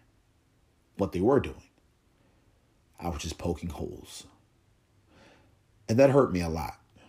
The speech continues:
It threw me off. It surprised me. It confused me, but that hurt me a lot. And I'm sharing this with you guys because I believe it is incredibly important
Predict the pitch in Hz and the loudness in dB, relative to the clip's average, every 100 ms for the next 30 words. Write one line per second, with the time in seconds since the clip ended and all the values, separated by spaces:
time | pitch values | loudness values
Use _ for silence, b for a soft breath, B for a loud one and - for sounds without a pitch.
0 | b b b _ - - 104 92 98 101 | b b b _ -8 0 0 2 0 2
1 | 117 113 87 82 - 104 110 107 113 120 | 0 0 -6 -8 -2 0 2 2 0 -2
2 | - 80 92 110 107 123 107 92 95 87 | -2 -8 -2 0 2 0 -2 -4 -4 -4
3 | 73 87 76 - - - _ _ _ _ | -4 -6 -6 -8 -12 -20 _ _ _ _
4 | _ _ _ _ _ b b b b b | _ _ _ _ _ b b b b b
5 | b - 110 101 - 156 143 107 95 98 | b 0 2 4 4 4 4 2 2 2
6 | 90 90 87 - 85 90 85 85 95 92 | 2 2 0 -4 0 0 0 0 2 4
7 | 92 92 90 78 90 85 71 - - _ | 2 2 0 0 0 0 -2 -6 -12 _
8 | _ _ _ _ _ 90 - 127 107 90 | _ _ _ _ _ -10 0 2 2 0
9 | 82 73 - 64 50 | -4 -6 -10 -12 -14